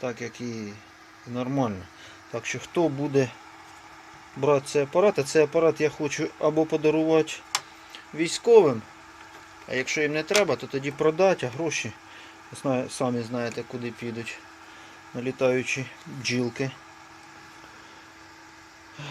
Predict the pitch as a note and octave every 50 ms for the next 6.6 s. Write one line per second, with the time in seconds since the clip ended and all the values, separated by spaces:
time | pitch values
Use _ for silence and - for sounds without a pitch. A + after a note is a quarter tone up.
0 | C#3+ D3 C#3+ C#3+ C#3 C3+ - F3 E3+ D3+ - F#3+ F#3+ F3+ - - G#3+ G3 - -
1 | - G3 F#3+ F3+ F#3 F#3+ F3 F3+ F3+ F3 E3+ - - - - - - - - -
2 | - - - - - - - - - - - - - D3+ D3 F#3 F3+ - F3+ E3
3 | - E3 D#3+ - F#3 F#3+ G3 A#3 A3+ A3 - - C#3+ C3+ C3 - C3+ B2+ B2 A#2
4 | A2 G#2 - - - - - - - - - - - - - - - - - -
5 | - - - - - - - - - - - - - - D#3 D3+ - D#3 C#3+ -
6 | D#3+ D#3 D#3 E3 F3 E3+ E3+ D#3+ D3 D3 C#3+